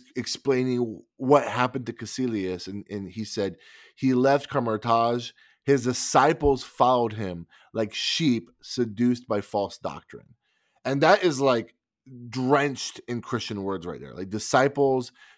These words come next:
sheep, false doctrine, those are all things that you would find in Scripture.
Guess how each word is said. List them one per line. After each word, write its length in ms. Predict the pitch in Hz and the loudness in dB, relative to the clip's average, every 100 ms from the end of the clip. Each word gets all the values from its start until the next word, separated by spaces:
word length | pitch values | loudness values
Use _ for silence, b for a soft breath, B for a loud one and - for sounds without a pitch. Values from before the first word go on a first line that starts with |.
| b | b
sheep, 560 | - - 139 131 123 - - b | -8 0 2 4 2 -2 -2 b
false 360 | - 135 131 - | 0 4 4 4
doctrine, 520 | 131 113 113 123 110 - b | 4 4 2 -4 -4 -10 b
those 140 | 135 | -2
are 100 | 139 | -2
all 280 | - 127 123 | 0 2 2
things 260 | 123 120 107 | 0 -4 -4
that 60 | |
you 80 | 107 | -6
would 120 | 107 | -6
find 200 | - 101 | -4 -6
in 100 | 92 | -6
Scripture. 440 | - - 143 - | -8 -6 -6 -8